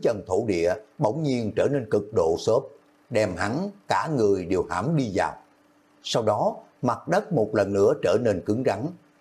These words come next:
A Lập Cổ chỉ còn lại có một cái đầu bên ngoài thôi. Nam tử áo bào trắng đứng trên không, nguy nghiêm nói, "Tiện dân lớn mật, dám to gan làm càng." Dưới mặt đất, A Lập Cổ hít thật sâu, đất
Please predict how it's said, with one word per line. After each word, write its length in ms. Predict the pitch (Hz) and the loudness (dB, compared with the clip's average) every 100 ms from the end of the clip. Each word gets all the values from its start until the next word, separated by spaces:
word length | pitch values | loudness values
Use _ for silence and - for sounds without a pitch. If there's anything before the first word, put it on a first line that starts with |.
| _ | _
A 140 | - 160 | -2 0
Lập 180 | 117 - | 0 0
Cổ 260 | 95 127 160 | 2 2 0
chỉ 180 | 117 151 | -2 0
còn 180 | 117 95 | 0 0
lại 200 | 90 92 | 0 0
có 100 | 139 | 0
một 180 | 117 82 | 0 0
cái 100 | 143 | 0
đầu 260 | 123 90 80 | 2 2 2
bên 160 | 104 98 | 0 2
ngoài 220 | 90 76 - | -2 -2 -2
thôi. 180 | 90 82 - _ _ _ _ _ - | -2 -2 -12 _ _ _ _ _ -4
Nam 260 | 104 104 98 | -2 -2 0
tử 260 | 87 101 139 | 2 2 2
áo 100 | 127 | 0
bào 140 | 98 - | 0 0
trắng 300 | 104 117 165 - | -2 -2 -6 -2
đứng 240 | 131 180 214 | 0 0 2
trên 120 | 110 - | 0 0
không, 260 | 101 90 78 | -4 -4 -8
nguy 240 | 113 131 117 | -2 0 0
nghiêm 260 | 107 101 | -2 -2
nói, 280 | 98 107 143 - _ _ _ _ - | -2 -2 -2 -8 _ _ _ _ -2
"Tiện 320 | 92 87 98 | -2 0 0
dân 280 | 107 98 85 | 0 0 -2
lớn 300 | 87 170 247 | 0 0 0
mật, 160 | 85 - _ _ - | -4 -6 _ _ -2
dám 280 | - 170 269 | -2 -2 0
to 80 | 208 165 135 | 2 2 0
gan 200 | 135 120 | -2 0
làm 200 | 101 92 | -2 0
càng." 280 | 101 95 87 - _ _ _ _ _ _ - | -2 -2 -4 -16 _ _ _ _ _ _ -4
Dưới 160 | 117 156 208 | 0 0 0
mặt 180 | - 107 | -2 0
đất, 160 | 120 - _ _ - | -2 -2 _ _ -2
A 120 | 175 | 0
Lập 140 | 131 - | 0 2
Cổ 280 | 87 107 147 | 2 4 2
hít 80 | 190 - | -2 -2
thật 140 | 87 | -6
sâu, 360 | - 104 98 90 - _ - | -2 0 0 -4 -12 _ -2
đất 200 | 131 | -2